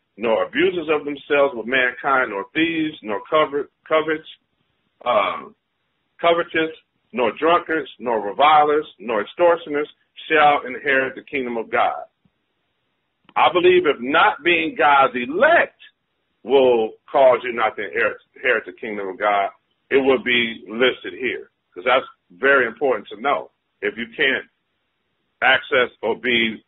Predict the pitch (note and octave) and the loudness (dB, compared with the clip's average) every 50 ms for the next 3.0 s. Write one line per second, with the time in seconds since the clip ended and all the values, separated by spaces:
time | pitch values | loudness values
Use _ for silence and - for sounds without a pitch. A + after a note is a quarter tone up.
0 | _ _ - C#3 C#3 C#3+ C3+ - G#2+ C3+ C3 A2 G#2 - C#3+ B2+ A#2 A2 A2 G2 | _ _ 0 2 2 2 2 -2 -6 -8 -8 -8 -8 -6 -6 -6 -4 -4 -6 -8
1 | F2+ G#2+ A2 A2 G2+ F2+ G#2 - - A#2+ G#2 F#2 G2+ G2 _ _ F#2+ F#2+ A2 A#2 | -4 -2 0 0 0 -2 -4 -6 -6 -6 -6 -6 -10 -18 _ _ _ -10 -8 -8
2 | G#2+ F2+ G#2+ A2 G#2+ - - _ _ _ _ - F#2+ F2+ F#2 A2 A2+ G2+ - - | -6 -4 -2 -2 -4 -4 -8 _ _ _ _ -14 -12 -8 -4 -2 -2 -2 -2 -4